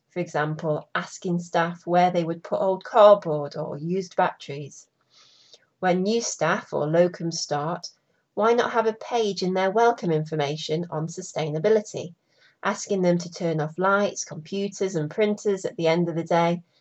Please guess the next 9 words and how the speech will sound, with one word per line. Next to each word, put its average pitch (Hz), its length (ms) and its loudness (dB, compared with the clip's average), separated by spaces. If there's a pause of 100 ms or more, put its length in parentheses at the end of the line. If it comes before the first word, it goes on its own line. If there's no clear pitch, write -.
(140)
and 214 160 -2
letting 262 300 -4
them 247 180 0
know 202 220 4
where 175 200 -2
the 185 80 -4
recycling 180 880 -2
facilities 156 640 -10
are? 160 300 -8